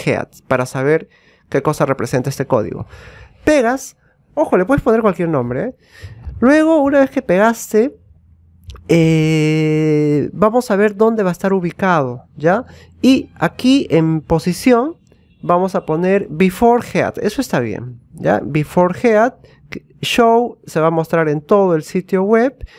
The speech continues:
y abajo dice dónde quieres agregar este código. Le vamos a decir estándar para que esté en todo el sitio y abajo nos dice en qué páginas. Le decimos en todo el sitio completo, en todas las páginas. Marcas eso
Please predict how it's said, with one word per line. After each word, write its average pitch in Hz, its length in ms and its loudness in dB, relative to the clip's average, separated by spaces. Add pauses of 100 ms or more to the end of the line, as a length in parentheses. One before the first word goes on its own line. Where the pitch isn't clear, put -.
(240)
y 175 160 0
abajo 226 440 2
dice 226 400 0
dónde 226 340 0
quieres 220 300 2
agregar 180 260 0
este 185 220 -4
código. 143 360 2
Le 135 80 0
vamos 175 220 2
a 196 60 2
decir 160 240 0
estándar 156 580 -2
para 120 140 -6
que - 80 -10
esté 143 160 -6
en 139 100 -2
todo 139 340 0
el 139 80 -6
sitio 185 640 -4
y 160 100 -2
abajo 185 360 2
nos 170 180 -2
dice 185 320 -2
en 165 100 -2
qué 220 120 0
páginas. 175 800 -4 (560)
Le 151 80 0
decimos 196 480 0
en 151 180 0
todo 190 200 2
el 180 80 0
sitio 185 280 -6
completo, 131 420 -2
en 131 60 -4
todas 175 200 2
las 147 140 -4
páginas. - 760 -12
Marcas 143 460 -2
eso 247 480 -2